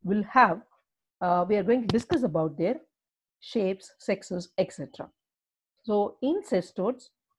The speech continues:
which I've already told you, that is tape-like shape and segmented in nature,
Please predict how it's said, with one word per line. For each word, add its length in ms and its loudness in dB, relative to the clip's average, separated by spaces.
which 220 2
I've 140 0
already 360 0
told 320 -4
you, 160 -4
that 180 4
is 260 -4
tape-like 480 4
shape 340 -6
and 180 -4
segmented 640 0
in 160 -2
nature, 380 -12